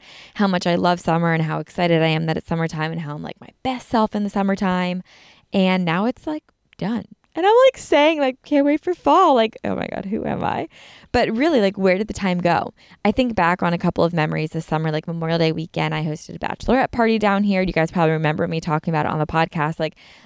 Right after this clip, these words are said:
that feels like seven months ago. Like, that feels like forever ago. But Memorial Day weekend itself feels like yesterday. And I can't believe the time has gone by so fast.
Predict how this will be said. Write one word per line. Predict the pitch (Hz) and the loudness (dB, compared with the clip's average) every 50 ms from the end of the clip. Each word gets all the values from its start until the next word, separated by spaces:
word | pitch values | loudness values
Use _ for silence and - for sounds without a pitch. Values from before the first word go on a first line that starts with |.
| _ | _
that | - 180 160 165 196 285 - - - | -2 0 2 2 2 0 -2 -4 -6
feels | - - 185 180 180 196 185 - | -2 0 2 4 4 2 2 2
like | 170 156 151 147 - _ _ _ _ _ _ - | 2 2 0 0 -4 _ _ _ _ _ _ -18
seven | - - - - - 151 143 127 110 113 | -14 -12 -6 -2 0 2 2 2 0 -2
months | 101 131 170 - | -4 -4 -4 -6
ago. | - - 50 | -6 -4 -2
Like, | 50 - 185 196 | -2 -2 -2 0
that | - 147 - - | 0 0 0 0
feels | - 247 247 - | 0 -2 -2 -2
like | 269 - - - _ _ _ _ | -4 -8 -10 -16 _ _ _ _
forever | - 175 165 156 - _ _ - 147 160 151 160 151 170 | -10 -8 -8 -8 -10 _ _ -2 0 0 2 2 2 2
ago. | 190 214 240 254 262 269 277 285 311 - - - - - - _ | 2 4 4 2 2 2 2 0 -2 -6 -12 -20 -20 -20 -14 _
But | - 226 196 170 | -2 0 0 2
Memorial | 220 214 208 214 208 208 | 2 2 2 2 2 2
Day | 220 220 | 2 0
weekend | 208 208 208 - 196 185 180 | 0 -2 -2 -2 -2 -4 -4
itself | - - - - 160 156 180 - - | -6 -6 -2 0 2 2 2 0 -2
feels | - - 185 180 - | -2 0 0 0 0
like | 170 160 165 - | 0 -2 -2 -2
yesterday. | 147 147 - - - - - - - - - | -4 -6 -6 -6 -6 -4 -4 -6 -6 -6 -2
And | - 190 | 0 0
I | 185 190 | 0 0
can't | - - 208 190 190 208 | -2 -2 0 0 0 2
believe | 185 175 170 | 2 0 0
the | - 170 | -2 -4
time | - - 147 160 | -6 -4 -4 -4
has | - - | -4 -4
gone | - 170 165 156 165 - | -2 -2 -2 -2 -2 -6
by | - - 165 156 156 | -6 -6 -4 -4 -4
so | 160 - - - 151 151 | -4 -6 -4 -2 -2 0
fast. | 165 - - - - - 202 - - - | 0 -2 -4 -4 -6 -8 -12 -16 -16 -18